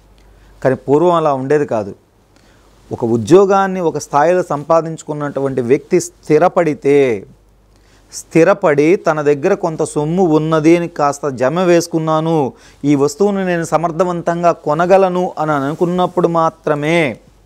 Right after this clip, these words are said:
ఆ వస్తువు పైన తను దృష్టి పెట్టేవాడు. అంటే ఆ వస్తువు మీద వ్యామోహం లేదు వ్యక్తికి.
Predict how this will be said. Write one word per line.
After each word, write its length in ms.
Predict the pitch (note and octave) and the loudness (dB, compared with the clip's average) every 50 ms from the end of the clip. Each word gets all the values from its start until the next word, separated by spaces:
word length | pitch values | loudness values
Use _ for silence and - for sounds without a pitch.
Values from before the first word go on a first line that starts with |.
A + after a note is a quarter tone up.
| _ _ _ _ _ _ _ - - - - - | _ _ _ _ _ _ _ -20 -20 -16 -2 2
ఆ 100 | D#3 D#3+ | 4 4
వస్తువు 340 | D3+ C#3 D3 D3 - A#3 A#3+ | 4 2 -2 -6 -4 -6 -4
పైన 260 | F#3+ G#3 F#3 F3 G3+ | 0 2 0 2 0
తను 300 | A#3 - F3 D3 C#3 B2+ | -2 -2 -2 -4 -4 -6
దృష్టి 240 | B2 C3+ - - G3 | -10 -12 -6 -6 -4
పెట్టేవాడు. 440 | D3+ D#3 C3 - C#3 B2+ B2+ B2 A#2+ | -2 -2 0 0 0 0 2 2 0
అంటే 200 | A#2 C#3 D#3+ G3+ | 0 2 2 2
ఆ 40 | E3+ | 2
వస్తువు 420 | C3+ A#2+ C3+ C3+ - - C4 C4+ | 2 0 -2 -2 -2 -2 0 0
మీద 180 | A#3 G#3+ G#3 C#4 | 2 0 0 0
వ్యామోహం 680 | A3+ D#3+ C3 C#3+ D#3 G#3 C4+ D4+ D#4 B3 A3+ G#3+ F3+ D#3+ | -2 0 2 2 4 4 4 2 2 2 2 0 2 2
లేదు 160 | D#3+ D3+ C3+ | 2 2 2
వ్యక్తికి. 480 | A#2+ B2 - - - C3 - - - | -2 -6 -8 -8 -14 -16 -16 -16 -20